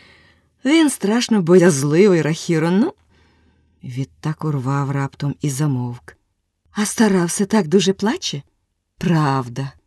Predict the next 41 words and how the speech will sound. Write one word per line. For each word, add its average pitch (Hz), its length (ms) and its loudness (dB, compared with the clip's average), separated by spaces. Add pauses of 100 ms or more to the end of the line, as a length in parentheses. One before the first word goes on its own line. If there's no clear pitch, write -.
(500)
Я 294 120 4
мушу 269 300 4
десять 202 360 2
разів 190 380 8
на 175 140 4
день 160 280 2
слухати, 139 640 -4
що - 260 -4
з 123 120 -4
ним 175 260 4
потягло 147 480 -2
з - 100 -4
хати 151 440 -4
і 143 100 -6
сонце, 208 760 0
і 139 40 2
все 160 260 -2
добро. 131 580 -2 (160)
До 147 160 4
того 196 260 4
всього 190 480 0
вона 160 180 2
тепер 180 360 2
люта, 226 400 2
що - 240 -2
він 190 180 4
там 175 180 0
звикає. 143 720 -4 (160)
Вона 302 180 6
була 262 200 4
би 226 100 2
хотіла, 190 560 2
аби 160 180 0
він 185 220 6
і 175 60 2
досі 170 320 2
за 180 140 4
нею 160 220 0
заводив 143 440 -2
та 160 120 -6
плакав. 135 480 -6